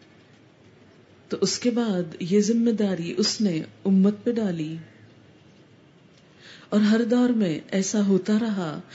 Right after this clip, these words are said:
کہ امت کے اندر ایسے افراد آتے رہے، مرد بھی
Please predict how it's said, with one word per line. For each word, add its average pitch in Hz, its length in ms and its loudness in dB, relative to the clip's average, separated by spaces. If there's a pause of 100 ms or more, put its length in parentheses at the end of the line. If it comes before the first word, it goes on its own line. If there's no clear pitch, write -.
(220)
کہ - 140 -4
امت 247 400 6
کے 294 100 0
اندر 220 400 2 (400)
ایسے 247 300 0
افراد 226 480 -2
آتے 185 300 0
رہے، 208 300 0 (1600)
مرد 214 360 4
بھی 214 140 2